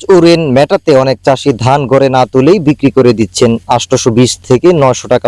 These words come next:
মণ দরে, যেখানে এক মণ বোরো ধান উৎপাদনে কৃষকের খরচ হয় সাড়ে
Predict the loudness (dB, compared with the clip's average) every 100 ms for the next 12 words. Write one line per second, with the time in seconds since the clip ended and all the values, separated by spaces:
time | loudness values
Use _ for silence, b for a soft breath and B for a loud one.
0 | -2 -2 0 -2 -4 -10 _ _ _ -6
1 | 0 0 0 0 0 -2 0 0 -2 -2
2 | 0 2 0 -4 -12 _ _ _ -6 0
3 | 2 2 0 -2 -2 -4 -2 0 0 -2
4 | -2 -2 -2 0 -2 0 -2 0 -2 -4
5 | -2 0 0 -2 -4 0